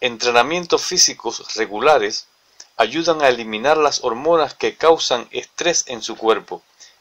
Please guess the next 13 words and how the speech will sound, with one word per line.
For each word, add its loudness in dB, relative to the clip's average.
Esto, 0
por 0
lo 0
tanto, 0
reduce -2
los -2
niveles 0
del 0
estrés. -6
El -2
ejercicio -2
físico -4
regular 0